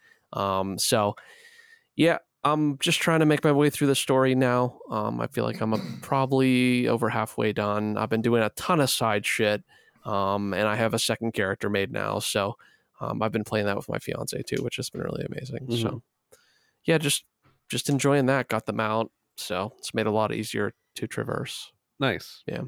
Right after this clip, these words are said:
Speaker 2: I've been playing, uh, a good bit of Diablo as well. That's the, been the majority of what I've been playing this week. And I'm getting, I'm, like, in the mid forties level now. I've finished Act three. Oh, no, I'm almost finished with Act three.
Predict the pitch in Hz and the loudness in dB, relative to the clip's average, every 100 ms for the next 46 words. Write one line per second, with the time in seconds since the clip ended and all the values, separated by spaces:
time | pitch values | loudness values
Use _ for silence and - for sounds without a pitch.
0 | - _ _ - - - _ _ - 117 | -12 _ _ -20 -20 -20 _ _ -2 0
1 | 135 139 131 123 123 135 113 110 101 113 | 0 4 4 4 2 2 0 0 0 -2
2 | 151 147 131 127 127 147 127 110 120 196 | 0 2 4 4 4 4 4 4 4 0
3 | _ _ - 107 - 110 85 110 107 104 | _ _ 0 0 0 -2 0 0 2 2
4 | 101 104 107 107 107 104 110 107 104 107 | 2 4 4 4 4 4 4 4 2 2
5 | 104 101 98 110 104 - - - - - | 2 2 0 2 2 -2 -14 -20 -20 -20
6 | _ - 139 135 135 160 202 208 202 202 | _ 0 4 4 4 4 4 6 6 4
7 | 202 175 185 185 180 160 147 131 135 - | 4 2 2 2 2 4 6 6 4 0
8 | 110 104 117 135 135 - 147 143 156 151 | 2 4 4 2 0 -2 0 2 2 4
9 | 151 151 107 90 - 123 120 - - 107 | 4 4 4 2 2 0 0 0 -2 -2
10 | - 123 113 120 90 95 110 120 - 92 | -2 0 2 2 2 2 2 0 0 -2
11 | 92 87 85 - 85 82 | -2 -2 -4 -2 -2 -2